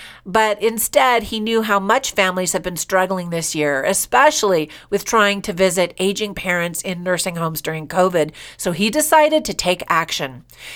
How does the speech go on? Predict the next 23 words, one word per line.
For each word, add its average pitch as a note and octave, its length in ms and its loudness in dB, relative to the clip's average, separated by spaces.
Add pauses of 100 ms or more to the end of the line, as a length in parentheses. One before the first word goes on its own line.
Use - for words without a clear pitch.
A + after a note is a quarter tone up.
(140)
He - 180 -4
asked A3+ 500 0
all F#3+ 240 6
of A#3 80 2
the C4+ 140 4
other C4+ 160 4
passengers A3 720 0
on G3+ 140 0
the C4+ 80 2
bus G3 400 2
if F3+ 100 -4
it G#3 100 -2
would G3 120 0
be G3+ 180 4
okay C4 640 4 (240)
to A3 140 2
take G3+ 260 2
a B3+ 80 -6
detour, A3+ 800 0
and F#3 220 -2
they F#3+ 260 4
enthusiastically G3+ 1300 -2
agreed. E3+ 580 -6